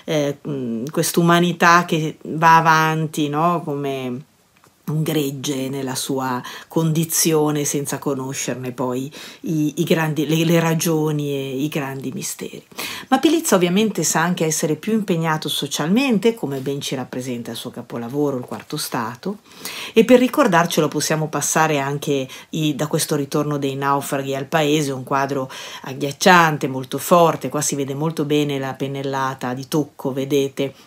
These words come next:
nell'uso di questa luce, eh, riverberante che, eh, utilizza sapientemente l'artista, e nello stesso tempo qui siamo proprio nel pieno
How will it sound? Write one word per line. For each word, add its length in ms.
nell'uso 380
di 80
questa 320
luce, 640
eh, 360
riverberante 1000
che, 260
eh, 100
utilizza 680
sapientemente 920
l'artista, 720
e 220
nello 180
stesso 320
tempo 280
qui 140
siamo 260
proprio 500
nel 200
pieno 720